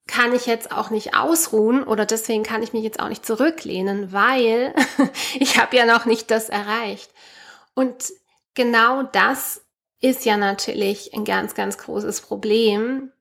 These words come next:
Und auch wenn ich mir dessen bewusst bin und <laughs> immer wieder schon seit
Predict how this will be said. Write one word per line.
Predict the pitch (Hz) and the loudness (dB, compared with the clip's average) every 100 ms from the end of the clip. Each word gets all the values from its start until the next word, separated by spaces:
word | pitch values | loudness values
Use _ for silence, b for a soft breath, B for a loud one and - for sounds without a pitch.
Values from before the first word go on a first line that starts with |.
| _ - | _ -4
Und | 220 214 214 214 - | -2 0 -2 -6 -2
auch | 208 226 247 | 0 0 0
wenn | 226 | 0
ich | 226 | 0
mir | 202 | -4
dessen | 196 196 190 | -2 -4 -4
bewusst | 185 185 339 370 - | -2 2 2 0 -6
bin | - 185 190 214 - | -4 -2 -4 -6 -8
und | - 196 202 202 220 - _ 269 | -12 -10 -8 -10 -10 -16 _ 2
<laughs> | - - - - - - - | 2 -2 -12 -16 -20 -4 2
immer | 269 247 190 | 4 4 2
wieder | 262 254 214 196 - B B B - | -2 0 0 0 -2 B B B -8
schon | 226 220 | -6 0
seit | - 208 | 0 0